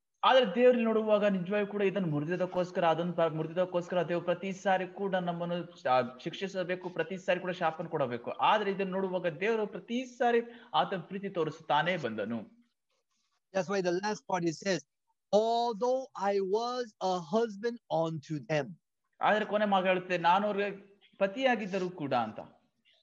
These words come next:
Speaker 2: So then when I read this in my heart, I feel so thankful actually.
Speaker 1: ಇದನ್ನ ಓದುವಾಗ ನಾನು ಬಹಳಷ್ಟು ಕೂಡ ಕೃತಜ್ಞನಾದೆನು.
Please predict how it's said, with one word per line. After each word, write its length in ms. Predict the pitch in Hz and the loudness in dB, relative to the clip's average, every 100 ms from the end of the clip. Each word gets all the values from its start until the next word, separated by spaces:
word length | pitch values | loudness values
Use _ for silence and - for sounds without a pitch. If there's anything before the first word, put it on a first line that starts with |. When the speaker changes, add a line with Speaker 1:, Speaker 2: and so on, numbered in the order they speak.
| _ _ | _ _
Speaker 2:
So 60 | 269 | 0
then 160 | 285 269 | 2 -2
when 100 | 262 | 0
I 140 | 240 | 0
read 240 | 233 277 254 | 0 -4 -2
this 160 | 233 202 | -2 0
in 80 | 214 | 0
my 120 | 220 | -2
heart, 200 | 202 202 | -4 -8
I 80 | 208 | -4
feel 200 | 240 226 | -2 -2
so 200 | - 302 370 | 0 0 0
thankful 420 | 226 202 - 170 | 0 -2 0 -2
actually. 420 | 101 - 95 151 - 233 | -4 -10 -16 -16 -12 -8
Speaker 1:
ಇದನ್ನ 240 | 254 269 | -4 -2
ಓದುವಾಗ 420 | 254 269 254 254 | -2 -2 -4 -4
ನಾನು 200 | 254 247 | -2 -2
ಬಹಳಷ್ಟು 420 | 196 214 240 233 | -2 -2 -4 -6
ಕೂಡ 120 | 247 233 | -8 -8
ಕೃತಜ್ಞನಾದೆನು. 880 | 214 214 196 180 170 143 139 135 | -6 -4 -2 -2 0 0 0 -4